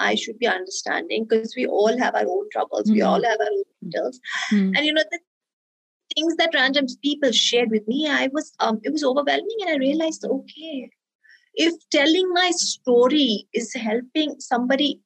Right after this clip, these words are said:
Speaker 1: else face their own life, then that's the least that I can do.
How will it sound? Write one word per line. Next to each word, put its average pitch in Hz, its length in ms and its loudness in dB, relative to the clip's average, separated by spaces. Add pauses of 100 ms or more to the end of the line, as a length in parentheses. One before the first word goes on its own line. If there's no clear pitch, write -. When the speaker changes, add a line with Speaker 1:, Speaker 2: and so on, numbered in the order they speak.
Speaker 1:
else 294 440 2 (520)
face 330 360 2 (120)
their 247 240 6
own 240 300 4
life, 269 560 4 (200)
then 262 200 0
that's 285 300 0
the 370 60 4
least 262 720 2
that 254 160 0
I 269 180 2
can 262 280 0
do. 320 240 0